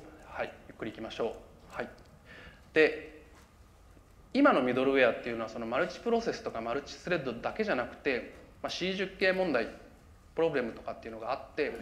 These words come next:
一つのシングルプロセスとかシングルスレッドで、できるだけこう、同時、同時接続とか、同時のこう、リクエストをさばきましょうっていう話があって、えっと、まあ、あらゆるミドルウェアがこう、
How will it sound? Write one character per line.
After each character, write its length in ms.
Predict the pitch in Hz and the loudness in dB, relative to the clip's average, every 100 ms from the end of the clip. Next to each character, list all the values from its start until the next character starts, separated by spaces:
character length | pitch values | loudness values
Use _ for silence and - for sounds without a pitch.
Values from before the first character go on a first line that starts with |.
| - - - - | -12 -14 -16 -16
一 220 | - 277 | 0 2
つ 100 | 277 | 4
の 140 | 214 127 | 2 2
シ 160 | 143 | 2
ン 80 | 151 | 2
グ 80 | 156 | 4
ル 80 | 151 | 2
プ 120 | 151 | 2
ロ 80 | 151 | 2
セ 120 | 139 | 2
ス 80 | - | -4
と 80 | 117 | -6
か 80 | |
シ 160 | - 135 | -6 -4
ン 60 | 135 | -2
グ 80 | |
ル 60 | 135 | -4
ス 120 | - | -2
レ 80 | 143 | -2
ッ 80 | 131 | 0
ド 120 | 120 | -2
で、 200 | 127 117 | 0 0
で 160 | 120 131 | 0 0
き 80 | |
る 80 | 220 | 4
だ 100 | 233 | 6
け 120 | 226 | 6
こ 160 | 214 208 | 6 6
う、 80 | 185 | 6
同 180 | 180 190 | 6 6
時、 140 | 190 180 - - - | 4 -4 -12 -20 -2
同 180 | 151 165 | 4 4
時 100 | 170 | 2
接 300 | - - 151 | -6 -4 -2
続 200 | 120 - | -2 -6
と 80 | - | -10
か、 140 | - - - - - | -12 -16 -20 -10 2
同 160 | 139 | 4
時 60 | 151 | 4
の 100 | 156 | 2
こ 220 | 151 139 - | 4 2 2
う、 40 | 139 | -6
リ 80 | 131 | 0
ク 100 | 147 | 2
エ 60 | |
ス 80 | - | 2
ト 80 | 135 | 0
を 40 | |
さ 120 | - | 2
ば 100 | 131 | 2
き 80 | 131 | 2
ま 120 | 135 | 0
し 80 | 123 | 0
ょ 40 | 123 | -2
う 20 | |
っ 20 | |
て 180 | 107 - | -4 -8
い 40 | 110 | -8
う 40 | |
話 280 | 120 110 120 | -8 -8 -6
が 100 | 113 | -8
あ 20 | |
っ 40 | |
て、 400 | - - 131 - - - - - - | -8 -4 -4 -4 -16 -20 -20 -20 -14
え 60 | - | -12
っ 140 | - | -12
と、 360 | - 50 - - | -12 -12 -12 -4
ま 120 | 196 | 2
あ、 40 | 175 | 8
あ 20 | |
ら 100 | 220 | 10
ゆ 60 | 233 | 10
る 80 | 135 | 6
ミ 100 | 120 | 4
ド 120 | 120 | 2
ル 60 | |
ウ 40 | 120 | 4
ェ 100 | 113 | 4
ア 40 | |
が 80 | 107 | 2
こ 300 | - 110 - | -2 -6 -8
う、 40 | - | -14